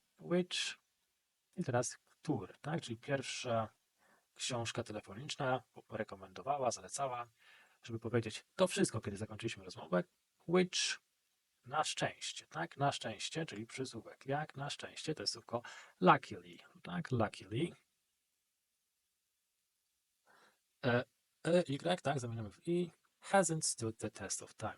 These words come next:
Tak? Nie przetrwało, e, testu podczas, nie prze-, nie przetrwało, e, próby czasu. O, w ten sposób bym przetłumaczył.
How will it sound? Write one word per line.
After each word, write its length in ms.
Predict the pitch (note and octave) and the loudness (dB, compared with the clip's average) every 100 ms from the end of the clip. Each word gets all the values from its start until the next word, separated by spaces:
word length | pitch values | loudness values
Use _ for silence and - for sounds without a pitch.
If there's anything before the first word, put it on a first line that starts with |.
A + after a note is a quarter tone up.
| - | 0
Tak? 200 | F3 - | 0 0
Nie 80 | |
przetrwało, 540 | B2+ - - G2 F#2 - _ - - _ _ - | -4 -6 -10 -8 -8 -10 _ -20 -20 _ _ -8
e, 240 | G#2+ G#2 - _ | -4 -6 -8 _
testu 420 | B2+ - - G#2 - - _ _ _ _ _ | 0 0 -2 -6 -10 -18 _ _ _ _ _
podczas, 420 | A#2+ - G#2 - | -8 -6 -4 -2
nie 80 | C#3 | 0
prze-, 120 | E3 | 2
nie 80 | E3+ | 2
przetrwało, 500 | F3 E3 C3+ A2+ G#2+ - - | 0 2 4 4 4 0 -6
e, 180 | A2+ | -4
próby 240 | G#2+ C#3 A#2+ | -2 0 2
czasu. 380 | - - - G2+ | 0 -2 -4 -6
O, 80 | - | -8
w 60 | - | -12
ten 100 | G2+ | -12
sposób 240 | - - | -10 -10
bym 80 | G#2 | -12
przetłumaczył. 440 | - A#2 A#2 F3+ | -14 -12 -2 0